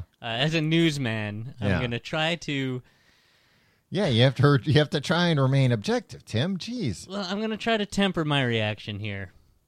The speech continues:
Speaker 1: because, look, we all agree, should you ever eat a Big Mac?
Speaker 2: Yes.
Speaker 1: No.
Speaker 2: Why not?
Speaker 1: 'Cause it's literal poison, Tom.
Speaker 2: <laughs> It's delicious poison.
Speaker 1: Sure.
Speaker 2: As far as poison goes, it's one of the tastiest.
Speaker 1: Agreed.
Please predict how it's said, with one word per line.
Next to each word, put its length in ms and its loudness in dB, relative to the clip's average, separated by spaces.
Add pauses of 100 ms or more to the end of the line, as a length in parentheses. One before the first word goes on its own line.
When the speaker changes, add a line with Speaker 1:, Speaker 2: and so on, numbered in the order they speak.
(160)
Speaker 1:
because, 540 -2 (460)
look, 300 -2
we 160 0
all 160 2
agree, 380 0
should 300 -2
you 160 0
ever 200 2
eat 180 4
a 40 0
Big 240 0
Mac? 560 -2
Speaker 2:
Yes. 500 -2 (140)
Speaker 1:
No. 500 0 (260)
Speaker 2:
Why 280 0
not? 360 4
Speaker 1:
'Cause 220 0
it's 260 -10
literal 520 2
poison, 640 2
Tom. 300 2
Speaker 2:
<laughs> 180 6
It's 300 -2
delicious 760 2
poison. 560 -2
Speaker 1:
Sure. 440 0 (160)
Speaker 2:
As 200 0
far 200 2
as 120 2
poison 420 0
goes, 220 4
it's 100 -2
one 140 0
of 60 -2
the 80 -4
tastiest. 760 -6
Speaker 1:
Agreed. 800 -4